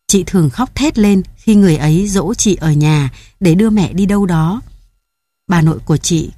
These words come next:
cũng như bà nội của bé Thoa bây giờ, gieo vào lòng chị nỗi sợ hãi khôn cùng trước viễn cảnh mẹ lấy chồng, và mẹ chị đã ở vậy cho đến cuối đời. Hình như bé Thoa đã lại ngủ.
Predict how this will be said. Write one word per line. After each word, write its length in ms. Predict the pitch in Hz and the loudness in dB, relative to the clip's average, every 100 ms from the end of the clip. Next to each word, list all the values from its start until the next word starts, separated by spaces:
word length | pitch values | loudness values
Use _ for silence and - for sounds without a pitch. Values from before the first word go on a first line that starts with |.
| - | -4
cũng 240 | 185 202 | 0 2
như 200 | 220 196 | 4 4
bà 140 | 165 151 | 2 0
nội 220 | 156 - | 0 -2
của 140 | - | -4
bé 180 | 143 156 | -2 -2
Thoa 260 | - 196 175 | -2 -4 0
bây 160 | 190 | 0
giờ, 340 | 165 165 143 131 - - _ - | 2 2 2 -2 -10 -20 _ -2
gieo 240 | 208 214 | 0 2
vào 160 | 185 147 | 0 0
lòng 200 | 147 135 | 0 -2
chị 260 | - 156 90 | -2 -4 -2
nỗi 300 | 156 160 202 | 0 0 -2
sợ 220 | - - | -4 -4
hãi 380 | 131 147 147 220 | -4 -4 -2 -4
khôn 300 | - 220 202 - | -2 0 0 0
cùng 280 | 185 151 127 - _ - | 2 2 0 -8 _ -2
trước 240 | 277 294 | -2 0
viễn 160 | 190 226 | 0 0
cảnh 300 | 208 160 127 131 | 0 -2 -2 0
mẹ 300 | 165 156 - | 0 0 -2
lấy 200 | 147 170 | -2 0
chồng, 380 | - 180 147 127 - - _ | 0 0 0 -2 -8 -20 _
và 100 | 180 | 0
mẹ 200 | 165 160 | 2 0
chị 320 | - 180 165 - | -2 -2 -2 -6
đã 140 | 160 | -8
ở 220 | 127 220 147 | -4 -2 0
vậy 300 | 147 151 147 - | -2 -4 -6 -6
cho 160 | 196 180 | -2 0
đến 200 | 175 190 | 2 0
cuối 300 | 190 170 185 | 0 0 2
đời. 360 | 214 151 127 - _ _ _ _ _ _ _ _ _ _ | 0 0 -2 -8 _ _ _ _ _ _ _ _ _ _
Hình 200 | 196 165 | 4 6
như 160 | 180 202 | 6 6
bé 200 | 190 196 | 4 0
Thoa 380 | 208 214 214 208 | 0 0 2 0
đã 240 | 180 170 220 | -2 -2 0
lại 200 | 185 156 | 0 2
ngủ. 320 | 165 156 | 4 4